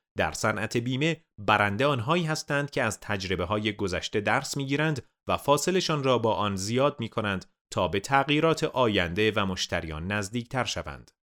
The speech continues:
از این منظر باید تکرار کنیم که آینده به کسانی تعلق دارد که رشد نمایی را در برهم زدن قاعده‌های پیشین جستجو می‌کنند.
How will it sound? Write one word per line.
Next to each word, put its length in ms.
از 140
این 140
منظر 500
باید 320
تکرار 460
کنیم 340
که 380
آینده 640
به 120
کسانی 480
تعلق 440
دارد 300
که 320
رشد 440
نمایی 640
را 340
در 180
برهم 420
زدن 420
قاعده‌های 680
پیشین 400
جستجو 480
می‌کنند. 540